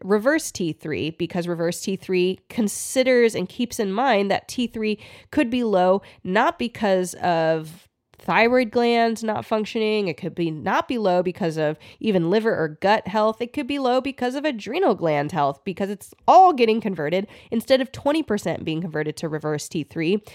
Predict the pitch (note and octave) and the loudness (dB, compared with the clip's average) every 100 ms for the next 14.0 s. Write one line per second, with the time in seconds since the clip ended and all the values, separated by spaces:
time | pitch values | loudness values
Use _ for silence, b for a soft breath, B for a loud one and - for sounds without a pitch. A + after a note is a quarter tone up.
0 | B B - - - C#3 F3 C#3+ D3 D3 | B B -18 -18 -12 -6 -2 -2 -2 -4
1 | - A#3+ G#3 F3 E3 - - F3+ - A3 | 2 2 2 -2 -6 -6 -4 -4 0 2
2 | G#3 - F3 D3 C#3 - C#3+ D3+ F3+ C#3 | 2 0 -4 -4 -4 -4 -6 -4 -6 -4
3 | G#2+ F#2 E3+ - F3 - D#3 D3+ E3+ C3 | -4 -4 -6 -6 -8 -6 -4 -4 -2 0
4 | D3 - D#3+ - - - - F3+ E3+ - | 0 0 -4 -6 -12 -16 -4 -2 -2 -2
5 | F3+ D#3+ - F3 D3 - D#3+ C#3+ - D3 | -2 -2 -6 -6 -8 -6 -4 -4 -4 -4
6 | D#3 C#3 C3 - B B B F#3+ F#3+ F#3+ | 0 0 0 -6 B B B 0 0 0
7 | F3+ - - G3 E3+ D3+ A3+ G4 - - | -4 -4 -2 0 0 2 6 6 4 0
8 | D#3 D#3+ A#3+ B B B B - - A#3+ | 2 2 -2 B B B B -12 -2 2
9 | G3 - G3+ G3 F#3+ A3 F3+ A3+ A3+ B3 | 2 2 2 2 0 -4 -4 -4 -2 -2
10 | A#3 - - C4+ D4 C#4+ C#4 A#3+ D4 - | -2 -6 0 0 2 0 -2 -2 -2 0
11 | F3+ F3 B B B - A3 A3 _ G3+ | 0 0 B B B 2 2 2 _ -2
12 | - - A3 - G3+ G3+ F#3 - F3 A3 | 0 -6 -6 -2 2 2 0 -8 -2 2
13 | G#3+ - F#3+ C4 A3 E3+ D#3+ C#3+ D#3 | 0 0 2 4 2 0 0 0 -2